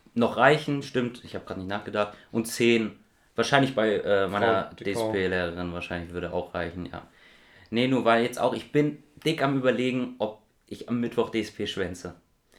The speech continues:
Speaker 2: Die Klausur?
Speaker 1: Ja,
Speaker 2: Aber
Speaker 1: weil
Speaker 2: dann brauchst du einen Attest.
Speaker 1: Nee, brauchen wir nicht.
Speaker 2: Warum das denn
Speaker 1: Das
Speaker 2: nicht?
Speaker 1: brauchen wir nicht. Das brauchen wir wirklich nicht, weil
Speaker 2: Auch
Speaker 1: es
Speaker 2: bei
Speaker 1: war
Speaker 2: Klausuren nicht?
Speaker 1: Ja, brauchen wir nicht mehr.
Speaker 2: Das ist so wild.
Speaker 1: Das wurde sogar erklärt. Also es war auch so, dass wir das brauchten. Also in der elf
Speaker 2: Mhm.
Speaker 1: war es auf jeden Fall noch so.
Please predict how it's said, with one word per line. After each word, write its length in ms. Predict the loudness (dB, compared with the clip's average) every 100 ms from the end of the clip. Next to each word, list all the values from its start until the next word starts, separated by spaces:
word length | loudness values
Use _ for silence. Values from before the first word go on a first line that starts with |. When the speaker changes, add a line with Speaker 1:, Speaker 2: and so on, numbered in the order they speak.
| _ _ _ _ -14
Speaker 2:
Die 60 |
Klausur? 460 | -4 -2 0 -4 0
Speaker 1:
Ja, 300 | 0 0 -4 _ _ -2
Speaker 2:
Aber 120 | 4
Speaker 1:
weil 120 | 4
Speaker 2:
dann 140 | 4
brauchst 220 | 0 -4 -6
du 40 |
einen 80 | -10
Attest. 460 | -6 -4 -6 -12 _ _ _ _
Speaker 1:
Nee, 180 | -6 -4
brauchen 240 | -2 -4 -4
wir 40 |
nicht. 200 | -6 -10 _ _ _ _ _ _
Speaker 2:
Warum 240 | -4 -4
das 180 | -8 -12
denn 80 | -14
Speaker 1:
Das 80 | -10
Speaker 2:
nicht? 100 | 2
Speaker 1:
brauchen 200 | 2 2
wir 60 |
nicht. 220 | -6 -10 -16 _ _ _ _ -8
Das 320 | -8 -8 -16 _ -2
brauchen 240 | 2 4
wir 100 | 4
wirklich 280 | 0 -2 -4
nicht, 180 | -6 2
weil 100 | 4
Speaker 2:
Auch 100 | 6
Speaker 1:
es 40 |
Speaker 2:
bei 80 | 6
Speaker 1:
war 100 | 6
Speaker 2:
Klausuren 460 | 2 2 0 -2
nicht? 80 | 0
Speaker 1:
Ja, 120 | 0
brauchen 260 | 0 0 0
wir 60 | -2
nicht 180 | -6 -6
mehr. 160 | -6
Speaker 2:
Das 80 | -6
ist 120 | -12 -20
so 60 | -12
wild. 100 | 2
Speaker 1:
Das 220 | 2 4
wurde 260 | 6 8 8
sogar 260 | 4 2
erklärt. 540 | 2 0 2 4 2 0
Also 160 | -4 -4
es 160 | -2 2
war 320 | 2 2 4
auch 160 | 4
so, 120 | 4 -2
dass 160 | -2
wir 60 | -4
das 140 | -6
brauchten. 580 | -4 2 2 2 -6 -2
Also 140 | 0
in 100 | 0
der 320 | 2 2 2 2
elf 340 | 4 4 0
Speaker 2:
Mhm. 40 |
Speaker 1:
war 140 | 2 2
es 100 | 0
auf 120 | -4
jeden 140 | -4
Fall 240 | -2 0 0
noch 160 | -2
so. 320 | -6 -6 -6